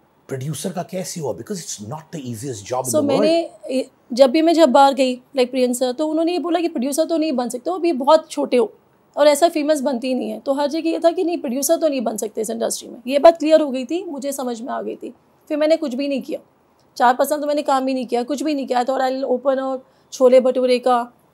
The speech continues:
Speaker 2: होता है दिल्ली में जो होता है छोले भटूरे, झांसी की रानी, उधर ना मैंने वो मटके वाले छोले भटूरे, तो मुझे था कि मैं वो बनाऊँगी, मैं वो लेके आऊँगी बॉम्बे में, या मुझे कुछ करना ज़रूर था। And but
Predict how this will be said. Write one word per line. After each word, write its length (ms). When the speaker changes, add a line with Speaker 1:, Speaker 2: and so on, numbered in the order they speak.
Speaker 2:
होता 160
है 60
दिल्ली 260
में 120
जो 100
होता 200
है 60
छोले 280
भटूरे, 420
झांसी 360
की 120
रानी, 340
उधर 200
ना 140
मैंने 180
वो 240
मटके 340
वाले 240
छोले 280
भटूरे, 300
तो 60
मुझे 240
था 140
कि 120
मैं 120
वो 180
बनाऊँगी, 500
मैं 80
वो 120
लेके 260
आऊँगी 300
बॉम्बे 300
में, 240
या 100
मुझे 180
कुछ 160
करना 320
ज़रूर 300
था। 200
And 360
but 280